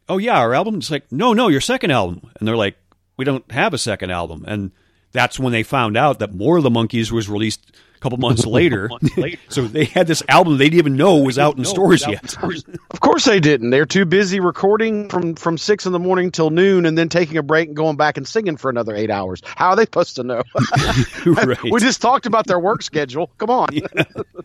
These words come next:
Speaker 1: But we'll get to their more, uh, original works in a bit, but I think we'll, we'll talk about, uh, the members themselves. I'll, I'll start out here, and, uh,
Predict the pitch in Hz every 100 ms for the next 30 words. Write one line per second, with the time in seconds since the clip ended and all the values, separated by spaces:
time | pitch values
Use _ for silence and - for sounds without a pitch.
0 | _ - - 170 - - _ _ - 127
1 | 139 131 _ _ _ - 151 160 139 170
2 | 202 - - 170 156 143 131 123 101 _
3 | _ _ 147 117 123 117 107 101 92 _
4 | _ _ _ 135 131 131 120 107 95 _
5 | _ _ _ 120 104 127 156 127 123 101
6 | 98 95 - 98 87 101 85 101 95 147
7 | 135 139 117 113 120 110 131 117 - 107
8 | 101 - - 113 95 87 - _ _ _
9 | 107 107 120 123 117 101 92 - 117 90
10 | 90 - 104 120 - 139 180 202 160 127
11 | 113 - 98 85 82 _ - 95 92 92
12 | 92 87